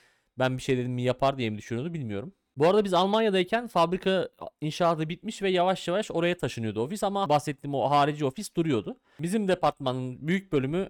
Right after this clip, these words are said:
fabrikaya taşınmış tabii o esnada. Ama oraya girebilmek için işte iş güvenliği eğitimi almak gerekiyor, işte özel ekipmanın olması gerekiyor falan filan cart curt.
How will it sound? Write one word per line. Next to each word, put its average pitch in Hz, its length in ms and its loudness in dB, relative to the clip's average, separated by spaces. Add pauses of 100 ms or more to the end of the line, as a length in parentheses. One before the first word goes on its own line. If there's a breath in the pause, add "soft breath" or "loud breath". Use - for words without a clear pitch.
fabrikaya 151 460 0
taşınmış 98 380 -12
tabii 101 180 -6
o 98 80 -2
esnada. 104 420 -8 (220)
Ama 196 180 4
oraya 220 160 8
girebilmek 220 400 4
için 202 120 -4
işte 202 220 -4
iş 202 200 -4
güvenliği 190 460 4
eğitimi 180 300 2
almak 160 380 2
gerekiyor, 147 380 -2
işte 143 200 -4
özel 139 300 4
ekipmanın 139 460 -4
olması 131 340 -4
gerekiyor 117 320 -2
falan 139 300 -2
filan 131 300 -4
cart 127 260 -2
curt. - 140 -12